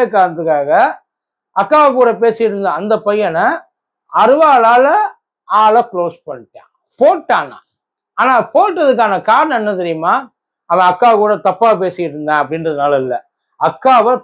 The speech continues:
தப்பா படம் பிடிச்சுக்கிட்டு இருந்தேன் அப்படின்றதுனால இல்ல, அக்கா கூட இந்த பக்கம் நல்லா பேசிட்டு அந்த பக்கம் போயிட்டு அக்காவை தப்பு தப்பா பேசிக்கிட்டு இருந்தேன் அப்படின்றதுனாலையும் கிடையாது.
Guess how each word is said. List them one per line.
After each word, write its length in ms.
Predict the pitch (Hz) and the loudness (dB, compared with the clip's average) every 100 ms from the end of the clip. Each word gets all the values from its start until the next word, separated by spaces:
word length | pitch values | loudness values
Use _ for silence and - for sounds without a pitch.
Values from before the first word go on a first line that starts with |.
| 202 | -4
தப்பா 280 | 185 - 254 233 | -4 0 0 2
படம் 260 | 190 240 269 | 0 0 0
பிடிச்சுக்கிட்டு 420 | 262 220 214 165 | -4 -6 -8 -10
இருந்தேன் 240 | 180 175 170 | -6 -2 -2
அப்படின்றதுனால 640 | 151 180 170 156 151 143 135 | -2 -6 -6 -4 -2 -2 -4
இல்ல, 120 | 120 120 _ _ - | -6 -12 _ _ -6
அக்கா 280 | 175 - 277 | -4 0 2
கூட 160 | 240 240 220 | 2 2 0
இந்த 120 | 226 | 0
பக்கம் 280 | 220 226 240 | 0 0 0
நல்லா 180 | 208 226 | 2 2
பேசிட்டு 380 | 220 208 214 247 | 2 0 0 0
அந்த 140 | 214 247 | 0 -2
பக்கம் 300 | 240 233 220 | -2 -4 0
போயிட்டு 180 | 233 247 | 0 0
அக்காவை 340 | 196 247 226 - | 0 0 0 -2
தப்பு 300 | 143 214 220 | -6 -4 -4
தப்பா 200 | 185 262 | 0 0
பேசிக்கிட்டு 440 | 302 226 190 180 156 | 0 -6 -8 -14 -14
இருந்தேன் 340 | 143 160 156 - - | -4 -4 -4 -8 -18
அப்படின்றதுனாலையும் 800 | 151 240 233 233 214 185 220 - | -10 -8 -2 -2 0 -6 -6 -10
கிடையாது. 240 | 143 131 | -16 -18